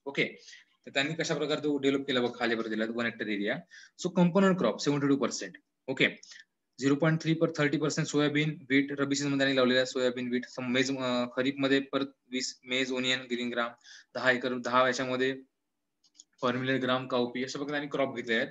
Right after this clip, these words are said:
खरीप रबी सीझन मध्ये. हॉर्टिकल्चर कंपोनंट कुठला आहे? मँगो ऑर्चर्ड. ॲनिमल कंपोनंट कुठला आहे?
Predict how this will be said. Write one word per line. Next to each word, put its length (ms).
खरीप 220
रबी 140
सीझन 140
मध्ये. 240
हॉर्टिकल्चर 560
कंपोनंट 340
कुठला 200
आहे? 100
मँगो 320
ऑर्चर्ड. 320
ॲनिमल 240
कंपोनंट 300
कुठला 240
आहे? 100